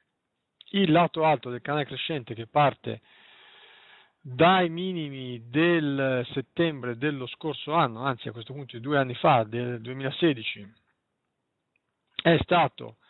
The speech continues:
diciamo, il lato alto del canale è stato superato nuovamente anche nella seduta di oggi. Anche in questo caso si può utilizzare il metodo della proiezione, quindi prendere l'ampiezza del canale e proiettarla dal punto di rottura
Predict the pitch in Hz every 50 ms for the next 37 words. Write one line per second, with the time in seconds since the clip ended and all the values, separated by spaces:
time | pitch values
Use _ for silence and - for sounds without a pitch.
0 | _ _ - - - _ _ - - - 160 156 147 135 135 147 143 - 151 147
1 | 135 - 143 135 127 - 147 160 151 131 120 - - 147 135 139 123 143 135 -
2 | 147 147 147 131 127 - 117 113 - _ _ _ _ _ - - - - _ _
3 | - 147 156 165 165 180 185 175 151 - - 147 156 160 156 147 131 - 139 127
4 | 139 143 143 131 123 - 151 156 151 190 202 247 247 196 135 120 113 107 107 110
5 | 120 123 123 _ _ _ _ _ _ _ _ _ _ _ _ _ - - _ -
6 | 156 165 175 165 165 160 165 180 - 214 175 - 135 127 127 123 113 135 120 -
7 | 139 135 123 - 139 135 139 135 156 156 143 127 123 120 - 147 143 143 147 160
8 | 160 135 - 131 123 127 143 151 143 156 175 175 160 - - - 120 117 117 113
9 | 113 - 127 120 117 113 - - 131 139 135 127 120 120 117 120 120 123 - -
10 | 143 - - 135 - - 143 143 135 123 113 113 117 - - 151 143 - 135 127
11 | 127 - - 160 143 123 117 117 120 127 165 160 139 123 - - 156 151 135 -
12 | - 190 196 185 - _ - 120 113 110 117 117